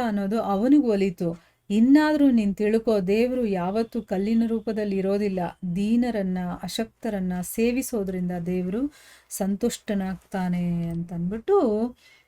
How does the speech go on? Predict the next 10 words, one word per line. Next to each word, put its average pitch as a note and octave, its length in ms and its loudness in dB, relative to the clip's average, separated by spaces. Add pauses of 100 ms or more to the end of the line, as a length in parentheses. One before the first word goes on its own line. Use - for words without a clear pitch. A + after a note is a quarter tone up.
ಆ F#3+ 120 -2
ಸನ್ಯಾಸಿ F3+ 880 -4
ಹೇಳ್ತಾನೆ. F3 920 -4 (640)
ಅದಕ್ಕೆ G3+ 360 -4
ನಾವು G#3 400 -4 (200)
ಕಷ್ಟದಲ್ಲಿರೋರ್ಗೆ, F#3 1400 -4 (100)
ತೊಂದ್ರೆಲಿರೋರ್ಗೆ, F#3+ 1120 -2
ದುಃಖದಲ್ಲಿರೋರ್ಗೆ F#3+ 880 -4
ನಮ್ A3+ 220 -2
ಕೈಯಲ್ಲಾದಷ್ಟನ್ F#3+ 1120 -4